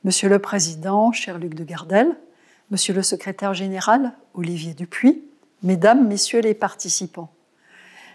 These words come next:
Même si je regrette de ne pas pouvoir être présente avec vous ce matin,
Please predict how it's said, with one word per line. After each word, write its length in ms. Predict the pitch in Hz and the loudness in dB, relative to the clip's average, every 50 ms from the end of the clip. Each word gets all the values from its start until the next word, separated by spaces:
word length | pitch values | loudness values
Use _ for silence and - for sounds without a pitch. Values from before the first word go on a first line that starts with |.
| _ | _
Même 200 | - 214 240 262 | 4 6 8 8
si 400 | 254 - - - 254 240 - - - | 8 6 4 2 2 0 -2 -4 -6
je 120 | - 170 208 | 0 2 2
regrette 640 | 190 196 202 180 185 190 240 277 269 269 - 180 | 2 2 0 -4 2 4 4 4 4 0 -8 -10
de 140 | 165 175 180 | -10 -8 -6
ne 100 | 170 180 | -6 -6
pas 260 | 175 - _ - 254 | -8 -8 _ 0 0
pouvoir 360 | 262 262 - 226 214 208 185 196 | 0 2 2 2 2 4 2 0
être 240 | 185 185 - - | -6 -8 -8 -12
présente 460 | 170 - - 185 170 170 208 214 - - | -12 -12 -12 -10 -6 -4 -4 -4 -4 -8
avec 240 | 170 165 170 143 | -10 -10 -10 -8
vous 120 | 160 185 240 | -6 -6 -4
ce 180 | - - - | -4 -6 -6
matin, 400 | 190 170 160 151 - 185 208 302 | -6 -8 -8 -10 -6 -6 -4 -4